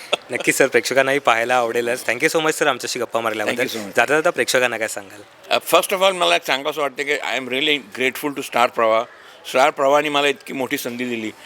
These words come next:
Speaker 2: आणि ही सिरियल इतकी गाजली आणि या सिरियलच्या गाजण्यामागे स्टार प्रवाहाचा फार मोठा वाटा आहे, कारण त्यांनीच ही प्र-, सिरियल इतकी सुंदररित्या प्रमोट केली,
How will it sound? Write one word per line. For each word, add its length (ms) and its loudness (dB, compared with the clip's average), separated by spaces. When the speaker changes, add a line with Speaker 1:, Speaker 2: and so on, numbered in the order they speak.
Speaker 2:
आणि 120 0
ही 60 4
सिरियल 340 2
इतकी 260 -6
गाजली 420 0
आणि 180 -2
या 180 2
सिरियलच्या 520 0
गाजण्यामागे 640 0
स्टार 300 2
प्रवाहाचा 460 -2
फार 240 0
मोठा 220 -4
वाटा 220 -4
आहे, 100 -16
कारण 240 -8
त्यांनीच 380 -6
ही 80 -6
प्र-, 160 -14
सिरियल 280 2
इतकी 220 -2
सुंदररित्या 480 2
प्रमोट 380 0
केली, 300 0